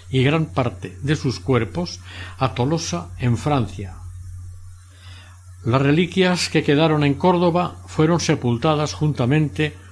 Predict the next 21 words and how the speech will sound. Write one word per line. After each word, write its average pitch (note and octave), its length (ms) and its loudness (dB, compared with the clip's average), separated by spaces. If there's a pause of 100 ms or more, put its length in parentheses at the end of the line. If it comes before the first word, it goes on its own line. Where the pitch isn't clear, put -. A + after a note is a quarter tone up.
(120)
con B2+ 200 0
los A#2 160 2
demás A#2+ 360 0
mártires C3+ 640 0 (260)
en B2+ 160 2
el C#3 120 4
sepulcro F#3 720 -2
que C#3+ 140 2
providencialmente D3+ 1200 0
fue C3+ 240 2
hallado C3+ 460 2 (340)
el C3 140 0
veintiuno C#3+ 600 2
de B2+ 120 2
noviembre D#3+ 680 0
de A#2+ 180 0
mil E3 360 0
quinientos C3+ 580 0
setenta A#2+ 420 -2
y G#2 60 -4
cinco C#3+ 560 -6